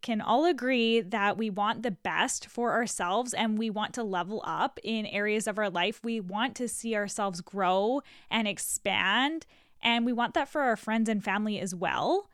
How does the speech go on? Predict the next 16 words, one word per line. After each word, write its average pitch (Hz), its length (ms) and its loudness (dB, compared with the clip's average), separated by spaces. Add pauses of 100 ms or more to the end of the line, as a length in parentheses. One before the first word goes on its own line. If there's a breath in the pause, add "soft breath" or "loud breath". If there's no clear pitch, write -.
Got 214 240 0
this 247 180 -4
opportunity 226 680 -2
to - 100 -10
take 214 220 -6
this 214 180 -4
insane 262 460 -2
adventure, 214 760 0
a 208 80 2
once-in-a-lifetime 220 1080 0
kind 208 220 -2
of 202 80 -4
thing, 190 380 -2 (600 loud breath)
and 226 500 2 (200)
I 226 180 4
was 254 360 0